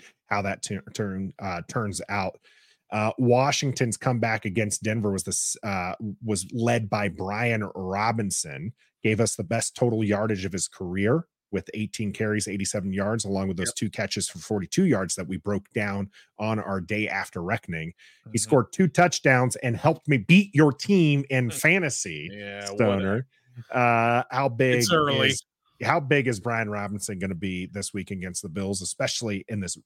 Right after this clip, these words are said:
Speaker 1: weather that we're gonna be expecting?
Speaker 2: Yeah, I think that's the big thing is the weather. If, if, if it does become that way, he's a reliable back. He's a tough runner, and he doesn't put the ball on the turf. So, yeah, he, he could be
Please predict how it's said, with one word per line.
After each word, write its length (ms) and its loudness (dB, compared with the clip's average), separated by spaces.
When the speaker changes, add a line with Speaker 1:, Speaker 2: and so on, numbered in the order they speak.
Speaker 1:
weather 560 0
that 160 -4
we're 100 -6
gonna 220 -4
be 160 -6
expecting? 580 -8
Speaker 2:
Yeah, 220 2
I 60 0
think 180 -8
that's 220 -2
the 80 -12
big 260 -4
thing 180 -8
is 140 -12
the 100 -12
weather. 460 -6
If, 220 -12
if, 280 -14
if 180 -4
it 160 -4
does 480 0
become 360 -6
that 200 -4
way, 340 -4
he's 220 -6
a 60 -8
reliable 540 -4
back. 360 -4
He's 160 -18
a 60 -16
tough 340 -10
runner, 380 -8
and 120 -14
he 60 -14
doesn't 380 -10
put 160 -16
the 60 -20
ball 280 -4
on 180 -10
the 100 -14
turf. 300 -8
So, 420 -8
yeah, 200 -4
he, 280 -8
he 160 -2
could 360 4
be 380 -2